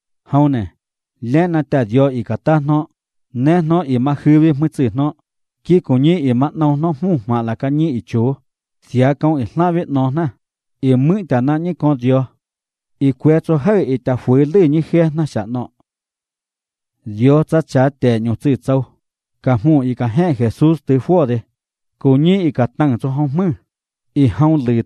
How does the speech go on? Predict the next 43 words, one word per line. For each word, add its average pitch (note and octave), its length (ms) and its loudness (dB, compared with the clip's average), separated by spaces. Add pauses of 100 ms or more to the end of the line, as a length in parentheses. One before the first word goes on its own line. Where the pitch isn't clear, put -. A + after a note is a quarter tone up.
tạ F#3 220 0
cho D3 140 0
câu C#3+ 200 0
nhỏ. B2+ 340 0 (420)
Y C3+ 120 2
lử B2+ 140 2 (100)
kia D3+ 180 2
có B2+ 140 -2
mư D#3 200 -2
y B2 100 -2
nó. B2+ 260 2 (460)
Cô C3 160 2
nhị F3+ 220 2
y D3+ 80 0
hông D3+ 300 0
nè. A2 160 -4 (540)
Mà C#3+ 180 0
lử C#3+ 280 2
chú C#3+ 120 0
cha D3 160 0
xe D3 240 0
là A2 140 -4
nhị D3 340 2
y A#2+ 120 -2 (100)
mù C3+ 240 2
và A2 80 -2
y E3 260 2
đi. A2 100 -2 (520)
Nó E3+ 200 0
cha D3+ 160 0
lử C3+ 260 0
đi C3+ 120 0
là A#2 140 -4
mư D3+ 140 -2
lử C#3 160 -2
hát C#3 200 -4
xạ. C3 200 -2 (560)
Y C3 120 -2
hông D3 300 0
dió C#3+ 220 2
y E3 280 2
vậy. D3 220 0 (560)
Quý E3+ 160 -2